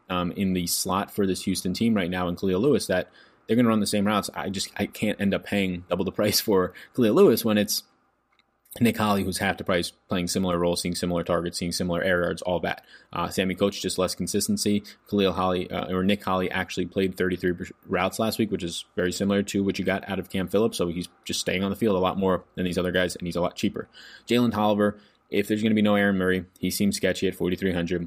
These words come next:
I'm probably not gonna end up getting to Jalen Tolliver, but he's at least in play. Reese Horn was the guy that actually at least looked, uh, decent when you factor in that for Tampa Bay, you had Taylor Cornelius looking at him a lot, eight targets.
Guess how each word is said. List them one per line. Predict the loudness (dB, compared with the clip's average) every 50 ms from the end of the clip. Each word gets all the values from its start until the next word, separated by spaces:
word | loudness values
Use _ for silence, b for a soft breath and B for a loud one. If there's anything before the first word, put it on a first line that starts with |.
| -10 -10
I'm | -8 -8 -8
probably | -4 -4 -2 0 0 0
not | 0 -2 -2
gonna | -2 -4 -2
end | -2 -2 -2
up | -2 -2
getting | -2 -2 -2 -2
to | -2
Jalen | 0 0 0 0 0
Tolliver, | 0 0 0 0 0 0 -2
but | -2 -2
he's | -4 -2
at | -2
least | -2 -2 -2
in | -2 -4
play. | -2 0 0 0 0 -2 -4 B B B B B
Reese | 0 2 2 2 2
Horn | 2 2 4 4 4 4 4
was | 2 2 2
the | 0
guy | 0 2 2 2 2 0 -2 -6 _ _ _ _ _ _ _ _ _ _ _ _ _ _ -18 -4 -2
that | -2 0 0 -2
actually | -4 -4 -4 -4 -2 -2 0 0
at | 0
least | 0 -2 -4 -2 -2
looked, | -2 -2 -2 -4 -12 -20 B B B B B
uh, | B -6
decent | -4 0 2 2 2 2 2 0 0 0
when | 0 -2 -2
you | 0
factor | 0 0 0 0 0 -2 -2 -2
in | 0 -2 -4 -6 -6 -8 -10 -4
that | -2 -2 0 0 -2 -6 _ _
for | -10 -8 -4
Tampa | -2 -2 -2 -2 0
Bay, | 0 4 4 4 4 2 0 -6 -8 -4
you | -2 0
had | 0 0 -2 -2
Taylor | 0 0 0 0
Cornelius | 0 0 0 2 2 2 2 0 0 0
looking | -4 -2 -2 0 0
at | 0 0
him | 0 0
a | 0
lot, | 0 0 0 -2 -4 _ _ _ -4
eight | -4 -4 -2
targets. | 0 0 0 2 0 -2 -4 -6